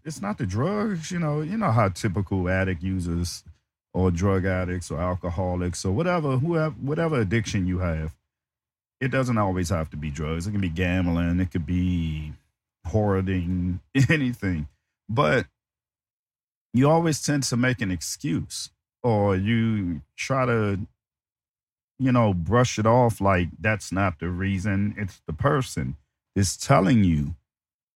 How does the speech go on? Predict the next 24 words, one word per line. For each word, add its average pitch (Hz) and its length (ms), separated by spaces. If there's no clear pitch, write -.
that 110 200
you 107 140
have 92 160
a 78 80
problem. 69 500
So, 180 580
you 143 120
know, 131 140
I 127 140
sat 151 360
back 120 360
and 143 120
I 143 180
ignored 127 420
all 104 220
the 87 80
signs. 69 720
Well, 160 340
unfortunately, 120 1120
that 131 220
led 120 300
to 107 120
our 95 180
separation. 92 920